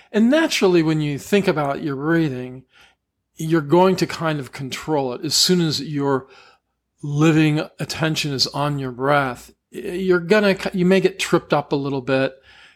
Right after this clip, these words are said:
and your mind may try to control your breathing, and that's okay. Just observe it and let it happen. This is all about simply observing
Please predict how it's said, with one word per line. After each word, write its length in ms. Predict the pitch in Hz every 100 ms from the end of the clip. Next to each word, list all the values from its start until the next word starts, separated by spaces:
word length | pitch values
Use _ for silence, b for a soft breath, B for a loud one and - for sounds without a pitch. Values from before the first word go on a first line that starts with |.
| b -
and 340 | 143 143 143
your 280 | 143 139 135
mind 480 | 139 147 147 147 143
may 240 | 139 139
try 220 | - 143
to 60 | 139
control 460 | 139 131 156 147
your 100 | 143
breathing, 520 | 131 147 156 147 127 139
and 320 | 151 143 123
that's 500 | 135 180 220 - 196
okay. 720 | 190 190 - 196 165 127 -
Just 400 | 131 147 - -
observe 500 | 127 117 117 156 175
it 220 | 226 226 -
and 180 | 131 123
let 380 | 120 120 135
it 80 | 165
happen. 520 | 151 160 160 131 110 - B B B B -
This 160 | -
is 100 | 156
all 220 | 185 262
about 420 | 262 214 196 196 -
simply 540 | - 160 160 151 143 b b b
observing 1080 | 147 123 113 110 127 156 160 190 202 226 226